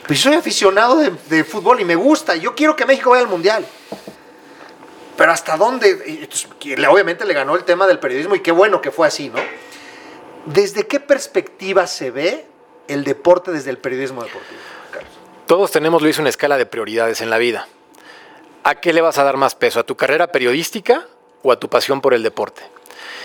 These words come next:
Speaker 2: Y llego a este punto porque en la televisión importa mucho el fondo, la estadística, el conocimiento, las reglas, el estudio. Pero actualmente con la evolución importa más la forma. Despreocúpate por lo que digas,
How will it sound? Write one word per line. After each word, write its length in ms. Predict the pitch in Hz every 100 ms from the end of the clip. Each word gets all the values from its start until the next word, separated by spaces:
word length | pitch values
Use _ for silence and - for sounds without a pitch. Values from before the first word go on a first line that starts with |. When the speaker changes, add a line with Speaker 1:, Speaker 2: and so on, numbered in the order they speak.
| -
Speaker 2:
Y 80 | 147
llego 180 | 160 214
a 20 |
este 160 | - 196
punto 340 | 190 196 -
porque 440 | 165 139 139 127 117 _ _ _ _ _ _ _ _ _ _ _ _ - - - -
en 120 | 156
la 100 | 156
televisión 520 | 151 160 165 156 202 208
importa 400 | 190 208 - 180
mucho 320 | 190 233 208
el 80 | 165
fondo, 360 | 196 151 110 _ _ - - -
la 120 | 170 165
estadística, 640 | - 156 165 156 175 -
el 60 | 139
conocimiento, 720 | 135 123 135 139 151 147 147
las 160 | 131 120
reglas, 440 | 139 147 139 -
el 80 | 117
estudio. 460 | 113 151 143 110 - - - - - _ _
Pero 160 | 156 151
actualmente 540 | - 233 214 208 208
con 120 | 151
la 60 | 127
evolución 460 | 120 120 - 156
importa 340 | 156 143 - 131
más 140 | 131
la 100 | 120
forma. 400 | - 113 98 - _ _ - - - - - - _ - - - -
Despreocúpate 840 | 151 156 - 160 - 269 254 247
por 200 | 175 165 143
lo 140 | 139
que 100 | 139
digas, 560 | 160 175 - - -